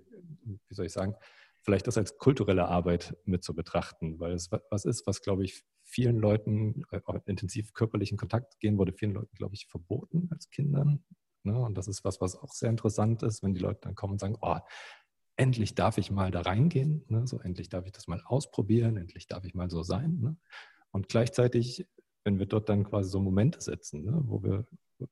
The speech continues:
das wieder mit einbauen, ne, und sagen, „Okay, schau mal her, wie spürt der, wie fühlt sich der Boden an?“, ne? Oder wenn wir dann nach einer Weile die,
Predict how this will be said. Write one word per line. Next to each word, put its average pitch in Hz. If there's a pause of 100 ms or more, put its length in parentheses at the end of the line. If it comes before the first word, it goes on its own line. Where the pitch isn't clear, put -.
das 104
wieder 104
mit 98
einbauen, 131
ne, 110
und 123
sagen, 98
„Okay, 95
schau 117
mal 117
her, 113
wie 85
spürt -
der, 95
wie 107
fühlt 95
sich -
der 85
Boden 120
an?“, 73
ne? 98
Oder 90
wenn 92
wir 87
dann 87 (580)
nach 82
einer 82
Weile 90
die, 90